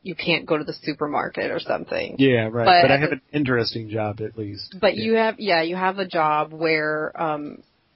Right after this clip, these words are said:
Speaker 1: at least for Comic-Cons, you have a table, people are seeking you out and stuff like that. Do they, do they think that's, do, do they not even give that a thought?
Speaker 2: No, they both think it's kinda neat, I think. And in both cases,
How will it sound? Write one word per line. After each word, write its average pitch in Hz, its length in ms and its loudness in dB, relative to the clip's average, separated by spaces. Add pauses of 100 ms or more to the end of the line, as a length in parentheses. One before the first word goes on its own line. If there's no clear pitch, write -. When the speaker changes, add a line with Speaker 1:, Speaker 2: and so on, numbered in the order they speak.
(120)
Speaker 1:
at 170 160 2
least 170 220 -4 (260)
for 165 140 -2
Comic-Cons, 165 960 -2
you 165 100 0
have 156 100 2
a - 60 -10 (200)
table, 170 640 0
people 170 540 0
are 165 260 2 (140)
seeking 170 360 -4
you 165 160 -2
out 151 220 4
and - 100 -8
stuff - 140 -10
like 160 100 -2
that. 151 180 0
Do 165 60 -4
they, 170 120 2
do 180 240 -2
they 185 200 4
think 208 200 -2
that's, 185 260 2 (1000)
do, 175 100 -4 (280)
do 175 80 0
they 165 120 6
not 165 160 2
even 165 120 2
give 156 100 -2
that 147 120 4
a 139 180 -2
thought? 143 320 -2 (440)
Speaker 2:
No, 156 280 6
they 160 120 4
both 185 260 -2
think 175 140 -8
it's 147 140 0
kinda 135 240 -2
neat, 117 300 -4
I 113 120 -6
think. 104 300 -8
And 123 180 -2
in 127 120 -2
both 139 240 -2
cases, 127 600 -2